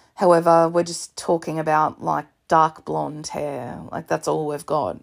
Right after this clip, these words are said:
A lot of women have that. And I don't believe this woman. I, I don't believe, um, I think she thinks she saw what she saw, but I don't believe she saw what she thinks she saw,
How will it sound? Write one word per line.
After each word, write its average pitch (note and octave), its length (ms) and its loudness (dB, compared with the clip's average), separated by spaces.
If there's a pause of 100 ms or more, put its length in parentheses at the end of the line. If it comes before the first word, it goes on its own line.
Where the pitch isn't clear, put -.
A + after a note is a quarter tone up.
A - 80 -4
lot D#3 160 -6
of D3 140 -12
women D#3+ 280 -10
have D3 280 -8
that. C#3+ 340 -4
And D#3+ 320 -8 (540)
I F3+ 80 6
don't A3 160 0
believe E3 360 -2
this E3 180 -8
woman. F#3+ 240 -2
I, E3+ 160 0 (180)
I E3+ 100 4
don't E3 220 -2
believe, D3 460 -8 (400)
um, C#3 280 0
I - 60 2
think G3+ 220 -4
she - 120 -10
thinks F#3 300 -4
she G3+ 140 -8
saw F#3+ 180 -4
what F3+ 140 -4
she - 160 -10
saw, G3+ 260 0
but G3+ 100 -2
I F3 100 2
don't E3+ 300 -2
believe D#3+ 360 -4
she - 160 -10
saw C#3 280 -4
what D3+ 300 -6
she - 160 -10
thinks D3+ 380 -10
she - 120 -10
saw, A#2+ 420 -6